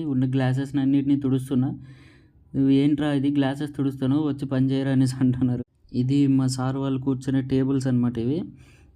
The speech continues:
మా వాడు చూడండి కంప్యూటర్తో ఎలా సిగ్గుపడుతున్నాడు, ముఖం దాపెట్టుకుంటాడు కెమెరాకి. ఇంతలో మా సార్ వచ్చి అందరికీ ఇన్‌స్ట్రక్షన్స్ ఇస్తాను అనమాట. "నీట్‌గా చేయండి, క్లీన్‌గా చేయండి" అని. కానీ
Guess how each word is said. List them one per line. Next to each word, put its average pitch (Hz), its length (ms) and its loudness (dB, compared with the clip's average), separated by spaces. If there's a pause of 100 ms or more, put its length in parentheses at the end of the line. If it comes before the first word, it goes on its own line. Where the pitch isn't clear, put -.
మా 131 120 2
వాడు 131 260 2
చూడండి 135 320 2
కంప్యూటర్తో 127 500 2
ఎలా 127 220 2
సిగ్గుపడుతున్నాడు, 123 720 0
ముఖం 123 320 0
దాపెట్టుకుంటాడు 123 720 -2
కెమెరాకి. 117 560 -2 (680)
ఇంతలో 143 320 4
మా 143 140 6
సార్ 131 280 2
వచ్చి 147 320 -2
అందరికీ 135 400 2
ఇన్‌స్ట్రక్షన్స్ 143 580 2
ఇస్తాను 131 360 2
అనమాట. 127 320 4 (640)
"నీట్‌గా 143 340 6
చేయండి, 139 420 2
క్లీన్‌గా 139 400 4
చేయండి" 131 420 4
అని. 131 200 4 (840)
కానీ 147 240 4